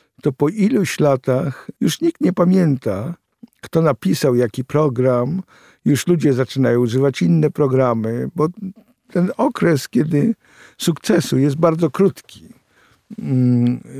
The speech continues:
myśmy mieli jakoś wyjątkowo, e, długi, ale w tej chwili już są inne programy, które robią rzeczy, no, prawie tak samo dobrze. Ja mówię prawie tak samo dobrze, ale, e, są,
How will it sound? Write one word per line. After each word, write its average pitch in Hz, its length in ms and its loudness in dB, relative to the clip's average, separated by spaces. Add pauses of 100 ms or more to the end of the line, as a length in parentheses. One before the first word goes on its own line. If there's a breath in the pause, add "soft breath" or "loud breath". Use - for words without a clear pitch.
(120)
myśmy 185 280 4
mieli 175 220 6
jakoś 165 280 2
wyjątkowo, 147 840 2 (600 soft breath)
e, - 40 -12 (260)
długi, 147 400 2
ale 143 160 4
w - 60 -4
tej 185 240 2
chwili 165 300 2
już 147 180 2
są 151 180 2
inne 156 380 2
programy, 127 580 2
które 117 520 0 (420 soft breath)
robią 123 720 2 (640)
rzeczy, 117 500 0
no, 113 240 -2 (560)
prawie 185 340 4
tak 165 200 -2
samo 135 260 0
dobrze. - 440 -8 (140)
Ja 131 200 2
mówię 165 320 2
prawie 175 320 2
tak 151 180 -2
samo 147 240 0
dobrze, 147 400 0
ale, 131 140 2
e, 135 40 2 (720 loud breath)
są, 143 300 0